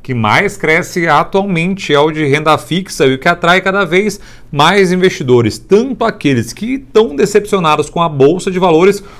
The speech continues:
como novos entrantes no mercado financeiro também. Só que a última é que você precisa saber pra você não ser enganado e perder dinheiro também na renda fixa. E aí, Tanacão, qual classe de ativo você tá investindo no momento? Tá investindo ainda em ações,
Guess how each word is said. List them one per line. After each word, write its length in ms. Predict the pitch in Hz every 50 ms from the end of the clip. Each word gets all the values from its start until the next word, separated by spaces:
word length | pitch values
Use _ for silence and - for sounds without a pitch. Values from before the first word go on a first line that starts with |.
| - -
como 200 | - 185 185 190 196
novos 520 | 175 151 143 151 165 175 180 160 170 160 160
entrantes 540 | 180 175 165 139 - 127 135 151 160 -
no 80 | - 170
mercado 540 | 160 156 151 135 - - 151 139 147 147 139
financeiro 540 | - 156 147 147 135 120 - 139 139 147 139
também. 520 | - - - 160 170 170 - 233 151 98
Só 80 | - 165
que 100 | - 175
a 40 |
última 480 | 156 151 190 214 - - 139 135 131 139
é 80 | 151 156
que 60 | -
você 200 | 170 160 - 196
precisa 600 | 196 202 196 208 190 - - 190 208 220 220 226
saber 400 | 220 233 214 160 135 147 185 196
pra 100 | - 196
você 320 | 190 185 202 185 - 208 190
não 380 | 190 180 160 151 156 190 208
ser 160 | 190 - 190
enganado 460 | 196 196 202 196 175 165 165 170 170 180
e 40 |
perder 640 | 175 - - 190 190 185 151 131 117 123 143 156 160
dinheiro 520 | 151 147 175 165 127 120 127 131 131 135
também 540 | 131 - - 196 185 175 165 170 175 180 180
na 260 | 175 165 143 135 139 143
renda 280 | 131 143 147 143 156 160
fixa. 460 | - - 110 - - - - 95 82 - - - - _ _ _ _ _ _ _ _ _ _ - - - -
E 60 | 190
aí, 100 | 226 240
Tanacão, 520 | 226 208 226 220 196 - - 180 165 139 120
qual 280 | - 180 208 247 269
classe 480 | - - - 160 175 196 208 202 - 180
de 120 | 135 147
ativo 520 | 147 - - - - - 214 220 170 139 131
você 560 | 131 160 185 175 - - - - 185 202 214
tá 380 | 208 208 - - 160 160 180 185
investindo 640 | 180 180 170 165 160 139 - - - 160 165 165
no 80 | 156 151
momento? 580 | 143 135 127 117 117 127 160 175 165 123 120 107
Tá 220 | - - 160 180
investindo 480 | 180 151 143 123 - - - 160 156 135
ainda 260 | 127 131 147 143 120
em 40 | 101
ações, 580 | 95 - - - 175 185 185 180 180 - -